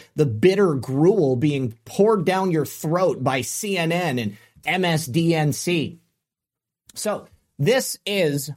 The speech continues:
my question, and it looks like, uh, Kash Patel was asking the same question. Now, we took over power of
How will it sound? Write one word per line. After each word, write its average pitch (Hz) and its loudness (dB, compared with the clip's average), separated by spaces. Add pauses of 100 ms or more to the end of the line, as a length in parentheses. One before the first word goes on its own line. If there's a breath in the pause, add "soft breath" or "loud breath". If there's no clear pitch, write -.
(160)
my 143 0
question, 151 -4
and 147 -4
it 135 -2
looks 139 -6
like, 139 -4
uh, 127 2
Kash 147 -2
Patel 131 -2
was 170 -4
asking 151 -4
the 156 -2
same 208 -4
question. - -4 (440 soft breath)
Now, 165 0 (840)
we 214 -2
took 226 -2
over 127 0 (120)
power 170 0
of 139 0